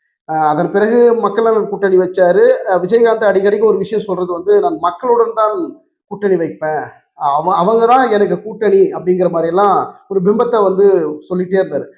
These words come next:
அது போலதான் விஜய் வந்து ஒரு ஸ்டாண்ட் எடுக்கிறாரா அப்படிங்கிறதா நம்மளுடைய பார்வையா இருக்கு. ஏன்னா விஜய் கிட்ட, தாவேகா கிட்ட எந்த கட்சியுமே கூட்டணிக்கு, அஹ், போகாத ஒரு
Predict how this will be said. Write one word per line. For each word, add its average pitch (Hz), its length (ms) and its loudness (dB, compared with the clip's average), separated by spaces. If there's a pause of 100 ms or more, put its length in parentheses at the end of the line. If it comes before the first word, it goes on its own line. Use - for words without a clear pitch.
(140)
அது 240 240 2
போலதான் 269 280 4
விஜய் 247 220 0
வந்து 247 200 2
ஒரு 220 220 2
ஸ்டாண்ட் 202 160 0
எடுக்கிறாரா 165 540 0
அப்படிங்கிறதா 165 360 -2
நம்மளுடைய 170 320 -6
பார்வையா 196 320 0
இருக்கு. 147 420 -4
ஏன்னா 381 320 -4 (300)
விஜய் 269 320 0
கிட்ட, 262 420 2
தாவேகா 226 640 0
கிட்ட 214 200 0
எந்த 208 260 0
கட்சியுமே 220 340 -8
கூட்டணிக்கு, 202 800 -6 (260)
அஹ், 175 260 -2
போகாத 226 440 4
ஒரு 185 140 0